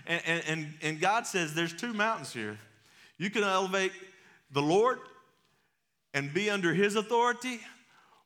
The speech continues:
or over here, Satan is gonna elevate himself. And he will be your authority.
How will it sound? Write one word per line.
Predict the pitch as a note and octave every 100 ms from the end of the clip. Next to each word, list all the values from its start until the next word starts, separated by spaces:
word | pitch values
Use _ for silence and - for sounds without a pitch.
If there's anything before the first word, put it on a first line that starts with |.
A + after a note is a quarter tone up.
| -
or | C3
over | D#3 G3
here, | F3 G#3+
Satan | F#3 F#3+ F#3+ F3+
is | D3+
gonna | D#3 D3
elevate | D3+ D3 D3
himself. | C3+ B2+ - F3+ A#2 - - - _ _ _ _ _ _ _ _ _ _ _ _ _ -
And | A#2
he | C3+ E3
will | D#3+
be | C#3+
your | E3 C#3 B2
authority. | G#2 G#2+ G2+ - G#2